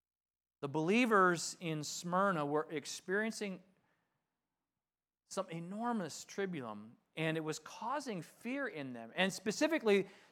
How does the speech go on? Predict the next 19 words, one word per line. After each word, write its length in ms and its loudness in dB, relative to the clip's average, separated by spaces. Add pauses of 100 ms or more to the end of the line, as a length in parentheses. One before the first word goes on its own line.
Jesus 340 2
mentions 440 0
three 240 2
things 340 2
that 140 -10
they 100 4
were 160 4
afraid 360 -4
of. 120 -14 (320)
They 100 6
were 60 8
afraid 260 2
of 120 -10
poverty, 540 6 (760)
they 180 4
were 240 4
afraid 520 2
of 160 -8
slander, 680 -4